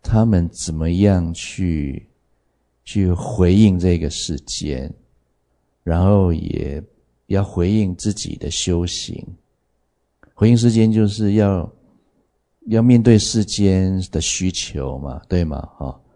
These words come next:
那也要让自己的修行能够有，有进展啊，哈。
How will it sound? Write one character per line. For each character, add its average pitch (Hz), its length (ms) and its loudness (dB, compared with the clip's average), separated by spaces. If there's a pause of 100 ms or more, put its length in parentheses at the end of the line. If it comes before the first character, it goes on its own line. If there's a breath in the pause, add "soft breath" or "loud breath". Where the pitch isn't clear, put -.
(380)
那 110 180 2
也 87 420 0
要 92 320 -2 (480)
让 107 200 0
自 104 160 -8
己 92 140 -10
的 73 120 -8
修 87 260 -4
行 78 260 -8
能 76 200 -8
够 73 580 -6
有， 73 600 -8 (300)
有 78 220 -10
进 90 320 -2
展 67 480 -8
啊， - 260 -18
哈。 85 240 -12